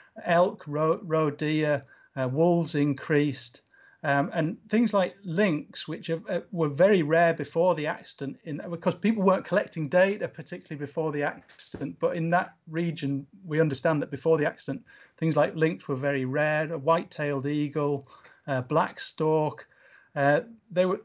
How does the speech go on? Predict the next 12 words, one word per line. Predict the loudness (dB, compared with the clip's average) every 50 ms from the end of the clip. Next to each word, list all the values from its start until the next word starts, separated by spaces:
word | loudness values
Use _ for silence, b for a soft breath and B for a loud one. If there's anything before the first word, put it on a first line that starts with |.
| _ -12 -2
they | 0 2
weren't | 4 4 4 2 2 2
there | 4 4 4 4
before | 0 -2 -8 -4 -4 -2 -2 -2
the | -2 -4
accident, | -4 -6 -6 -6 -6 -4 -6 -6 -8 -8
but | -10 -10 -8 -4
after | -4 -4 -4 -4 -8 -4
the | -2 -2
accident, | -4 -4 -6 -8 -8 -8 -8 -6
they've, | -6 -6 -6 -8 -8 -8
they've, | -6 -6 -6 -6